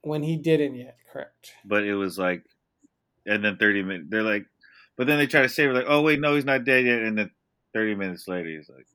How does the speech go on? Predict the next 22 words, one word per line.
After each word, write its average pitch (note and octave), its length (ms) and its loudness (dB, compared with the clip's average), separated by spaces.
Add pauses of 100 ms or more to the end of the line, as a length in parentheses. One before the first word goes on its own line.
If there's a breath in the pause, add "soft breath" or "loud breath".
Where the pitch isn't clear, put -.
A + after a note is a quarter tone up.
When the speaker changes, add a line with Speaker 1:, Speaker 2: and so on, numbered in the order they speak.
Speaker 2:
"Oh, F#2 300 -4
well, G2+ 320 -2
yeah, G2+ 300 0
you G2+ 100 -10
know, G#2+ 80 -4
no, G#2+ 240 -2
he's, A2+ 160 -4 (120)
he's A#2 340 -10
good. A2 320 -2
He's G2+ 160 -14
dead." G2+ 200 -6 (1200)
Speaker 1:
No, G3 160 2
no, G3+ 180 4
no, G3+ 200 4
it G#3 220 4
was, A#3+ 140 -4
like, C#4 180 0 (360)
twenty-four C#3+ 760 -2
hours. C#3 720 -6 (1080 loud breath)
Speaker 2:
Ah. G2 260 0 (140)
Speaker 1:
You D3 140 -4
know? D3+ 320 -2